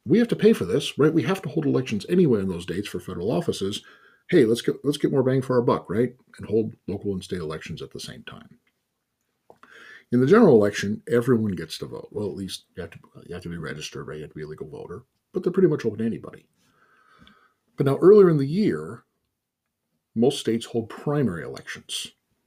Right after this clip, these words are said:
Early ele-, the early primaries usually take place in the spring, April, May, or June. A few states hold them as late as September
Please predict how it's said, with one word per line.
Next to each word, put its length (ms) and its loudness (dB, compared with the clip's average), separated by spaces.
Early 240 0
ele-, 240 0
the 80 -10
early 240 4
primaries 420 0
usually 240 -6
take 240 -10
place 540 -6
in 200 -10
the 100 -14
spring, 640 2
April, 220 -10
May, 120 -14
or 100 -12
June. 420 2
A 40 -8
few 180 -10
states 300 -10
hold 160 -12
them 120 -12
as 120 -14
late 140 -8
as 100 -14
September 640 -4